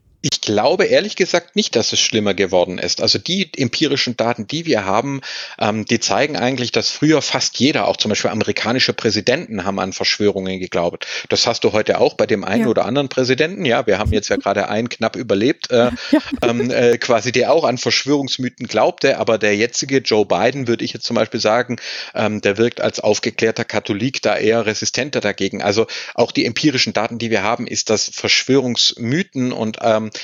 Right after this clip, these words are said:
Speaker 1: esoterischer, ähm, äh, esoterische Überzeugungen, Astrologie zum Beispiel,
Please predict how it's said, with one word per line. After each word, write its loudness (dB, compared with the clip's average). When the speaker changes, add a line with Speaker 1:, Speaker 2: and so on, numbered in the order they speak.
Speaker 1:
esoterischer, 2
ähm, -10
äh, 2
esoterische -2
Überzeugungen, 0
Astrologie -2
zum 0
Beispiel, 2